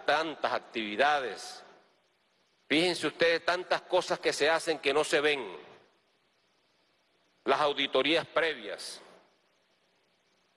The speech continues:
el despliegue lineal de las máquinas, rigurosamente acompañadas con la seguridad debida por el Plan República,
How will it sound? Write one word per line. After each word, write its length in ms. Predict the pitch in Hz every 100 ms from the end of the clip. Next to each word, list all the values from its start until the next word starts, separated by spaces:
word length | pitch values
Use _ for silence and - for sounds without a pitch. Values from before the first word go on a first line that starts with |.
| _ _ _ _ _ -
el 240 | 143 143
despliegue 520 | 147 - 147 165 175
lineal 580 | 185 151 143 170 165 143
de 100 | 131
las 180 | 127 113
máquinas, 800 | 135 165 - 127 110 92 - - - - _ _ _ _ _ _ _ _ _ _ _ _ -
rigurosamente 1040 | 151 175 151 151 165 170 185 185 190 185
acompañadas 1200 | 185 175 165 - 143 143 170 160 117 - - - - - _ _ _ _ _ _ _ _ _ _ _
con 260 | - 135 143
la 120 | 139
seguridad 520 | 135 147 143 135 151
debida 480 | 170 160 170 175 143
por 180 | - 131
el 80 | 131
Plan 260 | 143 151 151
República, 760 | 156 - 175 156 127 - 85